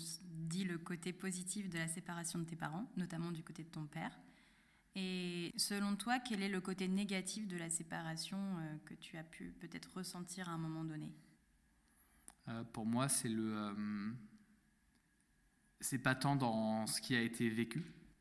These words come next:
Speaker 2: Euh, c'est plus dans le, euh, dans le modèle de couple qui m'a été, qui m'a été offert. Et, euh,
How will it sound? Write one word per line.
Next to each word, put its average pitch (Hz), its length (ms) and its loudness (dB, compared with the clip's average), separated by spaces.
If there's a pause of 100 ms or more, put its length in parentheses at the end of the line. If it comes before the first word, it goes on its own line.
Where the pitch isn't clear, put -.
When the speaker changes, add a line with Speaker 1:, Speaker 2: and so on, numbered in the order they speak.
(340)
Speaker 2:
Euh, 110 280 -2 (1500)
c'est - 160 2
plus 147 260 8
dans 135 160 10
le, 131 220 10
euh, 117 560 10 (1120)
dans 117 160 2
le 110 100 6
modèle 120 600 6 (180)
de 110 440 2
couple 110 420 -4 (180)
qui - 160 -4
m'a 110 220 0
été, 113 580 -6
qui - 140 -12
m'a 113 160 -2
été 110 180 -8
offert. 135 420 -4 (1300)
Et, 117 220 0
euh, 107 640 2